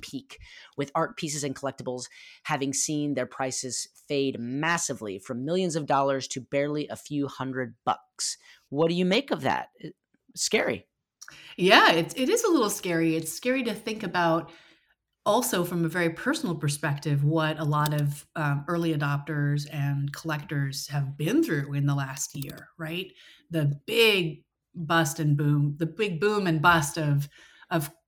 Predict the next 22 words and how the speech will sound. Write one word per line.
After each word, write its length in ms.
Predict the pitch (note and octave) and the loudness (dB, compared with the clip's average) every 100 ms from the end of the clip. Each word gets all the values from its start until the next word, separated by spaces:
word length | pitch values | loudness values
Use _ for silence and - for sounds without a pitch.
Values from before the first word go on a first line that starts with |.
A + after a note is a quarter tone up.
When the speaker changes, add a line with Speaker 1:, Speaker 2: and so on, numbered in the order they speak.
| _ | _
Speaker 2:
not 200 | F#3+ F#3+ | -2 2
only 180 | F3 D3+ | 2 2
crypto, 400 | - F3 E3 D3 | -2 -6 -2 0
but 180 | D3 C#3+ | 2 2
of 200 | C#3+ C#3+ | 0 -2
N 100 | E3 | -4
F 160 | D3+ C#3+ | -2 -4
Ts 420 | - E3 D3 C#3+ | -4 0 2 2
as, 420 | C#3+ C#3 C#3+ - - - | 0 -2 -4 -6 -14 -10
as, 360 | D3 C#3+ C#3 C#3 | -4 -2 -2 -6
uh, 300 | C#3 C#3 D3 - _ _ - - _ | -10 -10 -10 -12 _ _ -20 -20 _
financial, 800 | - F3 D#3+ C#3+ E3 D#3 D3 D3 - | 0 2 4 2 0 0 0 -2 -2
financialized 640 | D#3+ D3+ D3 C#3+ C3+ C#3 | -2 0 0 -2 -2 -4
assets, 540 | D3+ D#3 - C#3 - - | -6 -6 -6 -10 -10 -6
right? 220 | D#3+ E3 | -4 -4
And 100 | D#3+ | -2
I 80 | D3 | -2
think 240 | F#3 F#3+ | -2 -6
what 100 | C#3 | -6
we're 140 | D#3 C#3+ | -4 -2
seeing 480 | - B3 A#3 F3 | 0 0 0 0
is 400 | D#3 C#3+ C#3+ D3 | 2 4 2 0